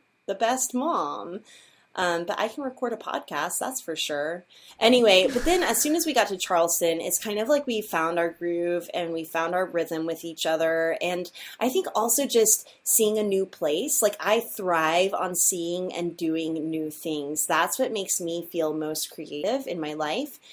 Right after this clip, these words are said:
And so I've been to Seaside for a few years and I love it. It's beautiful, but, um, it, I really like going on a new adventure. And so I really love seeing Charleston.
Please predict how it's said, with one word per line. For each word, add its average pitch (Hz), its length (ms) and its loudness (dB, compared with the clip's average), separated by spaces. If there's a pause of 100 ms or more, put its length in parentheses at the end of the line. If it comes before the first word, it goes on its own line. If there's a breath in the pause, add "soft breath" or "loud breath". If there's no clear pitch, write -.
(180 loud breath)
And 254 80 0
so 320 100 6
I've 277 200 4
been 349 160 0
to 359 100 2
Seaside 185 540 2
for 190 140 -2
a 185 40 0
few 190 220 -10
years 185 280 -2
and 226 100 -2
I 247 80 0
love 277 300 2
it. 202 100 0
It's 185 180 -2
beautiful, 170 880 -2 (300 loud breath)
but, 196 560 6
um, 185 400 0
it, 196 240 0
I 208 220 2
really 233 280 2
like 208 220 0
going 180 180 -2
on 170 140 -2
a 170 40 -4
new 160 220 -4
adventure. 151 800 -6 (260 loud breath)
And 190 220 0
so 202 280 8
I 196 160 2
really 196 440 2
love 202 280 2
seeing 180 320 -4
Charleston. 160 760 -2